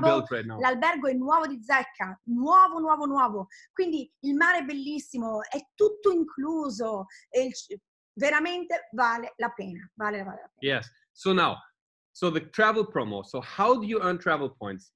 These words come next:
Speaker 2: The pack, yes, but the other thing is as you sponsor. So just as you go ahead and sponsor, you make travel points. And what I love, again, about the Share G N S and Fly packs, even though they give you higher first order bonus, they didn't reduce the travel points. So you still get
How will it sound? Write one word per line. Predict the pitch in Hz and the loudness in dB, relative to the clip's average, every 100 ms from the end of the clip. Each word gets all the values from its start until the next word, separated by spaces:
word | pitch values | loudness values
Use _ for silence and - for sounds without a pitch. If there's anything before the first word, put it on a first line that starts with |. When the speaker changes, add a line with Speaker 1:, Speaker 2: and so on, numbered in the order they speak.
| 113 | -10
Speaker 2:
The | |
pack, | 131 175 226 - | -6 -4 -4 -2
yes, | 135 202 208 - | -4 -4 -6 -8
but | 143 | -8
the | 156 - | -8 -4
other | 165 202 208 | -2 0 0
thing | 165 160 | 0 -2
is | 165 - - | -4 -6 0
as | 170 185 156 | 2 2 -2
you | 180 | -4
sponsor. | 175 147 131 127 92 92 | -4 -6 -6 -6 -14 -10
So | 147 | -8
just | 143 233 233 - | 0 0 0 -2
as | 175 190 | 0 0
you | 202 | -2
go | 202 214 | 0 0
ahead | 196 185 | 0 0
and | 175 180 | -2 -6
sponsor, | - 180 170 165 117 107 135 _ _ 127 | -6 -2 -2 -4 -6 -8 -10 _ _ -10
you | 160 214 | -4 -2
make | 202 165 160 170 - | 0 0 -2 -4 -4
travel | 160 160 | -2 -2
points. | 160 113 107 104 | -4 -8 -10 -8
And | 131 | -6
what | 151 180 | -6 -4
I | 170 | -2
love, | 156 180 208 - | 0 0 0 -2
again, | 135 131 185 240 170 131 131 | -12 -4 0 0 0 -2 -6
about | 135 147 - | -6 -6 -6
the | 135 | -10
Share | - 180 | -6 -6
G | 156 | -6
N | 151 | -8
S | 143 | -8
and | 120 | -12
Fly | 135 196 202 | -8 -8 -6
packs, | 131 131 - - | -6 -6 -8 -10
even | 247 269 | -6 -4
though | 214 196 | -2 -2
they | 180 151 | -2 -4
give | 156 | -4
you | 147 131 - - | -4 -8 -8 -2
higher | 202 262 247 | -2 0 -2
first | 226 214 | -4 -4
order | 160 127 | -6 -4
bonus, | 131 147 165 _ _ | -4 -4 -8 _ _
they | - | -10
didn't | 139 190 208 | 2 4 4
reduce | 180 160 165 165 | 0 0 -2 -4
the | 139 | -8
travel | 151 143 | -6 -6
points. | 131 113 110 | -6 -8 -8
So | 127 | -10
you | |
still | 120 175 | -6 -6
get | 151 | -6